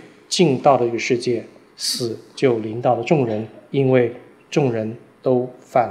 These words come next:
了罪。一个达不到上帝永恒、完全、全标准的结果，结果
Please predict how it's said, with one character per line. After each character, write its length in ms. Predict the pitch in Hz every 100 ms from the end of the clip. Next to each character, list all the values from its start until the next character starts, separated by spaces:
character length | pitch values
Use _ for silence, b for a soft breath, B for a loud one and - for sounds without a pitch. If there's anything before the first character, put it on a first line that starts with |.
| 98
了 160 | - - _
罪。 260 | - 117 - - _ _ _ _ _ _ -
一 100 | 143
个 100 | 131
达 280 | - 143 151
不 100 | 185
到 260 | 170 135
上 460 | - - 175 143 131
帝 240 | 143 120 - - _ _ _ _ -
永 240 | 139 120
恒、 300 | 131 131 156 - - _ _ _ - - - _ _ -
完 200 | 131 165
全、 340 | 175 131 127 - - _
全 340 | - 135 147 160 - - - _ _ -
标 180 | 190 190
准 160 | 147
的 80 | 120
结 160 | 127 135
果， 240 | 123 110 - -
结 140 | - 139
果 200 | 131